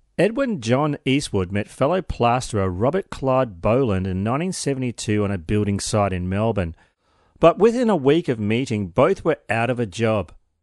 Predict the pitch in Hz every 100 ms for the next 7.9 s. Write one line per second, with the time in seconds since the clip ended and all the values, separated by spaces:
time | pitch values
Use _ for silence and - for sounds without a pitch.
0 | _ _ _ _ - - 202 240 160 156
1 | 156 135 120 117 123 117 101 90 87 90
2 | - 123 131 147 165 151 107 98 95 95
3 | - - 196 - 160 127 135 139 123 104
4 | 92 101 120 131 110 - 165 175 196 -
5 | 120 120 127 113 101 92 - 107 113 113
6 | 101 80 95 95 85 80 - _ _ _
7 | _ _ _ _ - 127 127 165 214